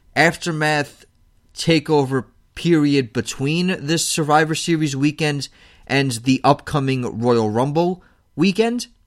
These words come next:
I think that a meaningful match between these two might take place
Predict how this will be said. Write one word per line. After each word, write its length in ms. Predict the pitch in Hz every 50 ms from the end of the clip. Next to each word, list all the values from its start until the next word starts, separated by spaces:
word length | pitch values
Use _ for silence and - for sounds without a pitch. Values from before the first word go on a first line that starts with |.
| _ _ _ _ _ _ -
I 140 | 120 131
think 320 | 127 - - 165 165 143 -
that 340 | 151 127 135 131 131 123 -
a 160 | - 123 120 120
meaningful 500 | 123 139 147 151 156 151 - - 151 131
match 360 | 131 131 127 127 123 - -
between 360 | 131 117 - - 131 127 123
these 220 | 120 120 113 -
two 380 | - - - 131 117 113 110 -
might 260 | - 110 120 127 123 -
take 280 | - - 113 101 -
place 340 | - - 110 101 104 - -